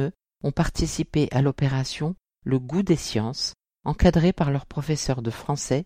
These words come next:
et de physique-chimie. Il s'agit d'un prix littéraire décerné par les élèves à un auteur de vulgarisation scientifique pour la jeunesse. Ce projet est développé par le ministère de l'Enseignement supérieur et de la Recherche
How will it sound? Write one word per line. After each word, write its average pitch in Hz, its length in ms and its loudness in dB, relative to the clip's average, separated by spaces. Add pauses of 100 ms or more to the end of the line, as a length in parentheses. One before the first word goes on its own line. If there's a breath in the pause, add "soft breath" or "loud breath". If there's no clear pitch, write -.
(140)
et 139 100 2
de 131 100 -2
physique-chimie. 160 840 -6 (800)
Il 156 120 6
s'agit 185 380 4
d'un 175 160 4
prix - 220 0
littéraire 170 640 4
décerné 165 560 0
par 131 180 2
les 131 200 0
élèves 143 300 4 (360)
à 120 80 4
un 139 180 4
auteur 156 380 0
de 123 100 -2
vulgarisation 147 840 0
scientifique - 680 -6
pour 160 160 0
la 147 120 4
jeunesse. 131 400 -2 (720)
Ce - 160 0
projet 143 540 0
est 143 100 2
développé 151 500 2
par 120 180 -4
le 110 100 -4
ministère 143 680 0
de 117 80 -2
l'Enseignement 139 640 -2
supérieur 123 720 -4
et 110 100 -2
de 113 80 0
la 95 140 -2
Recherche 110 580 -6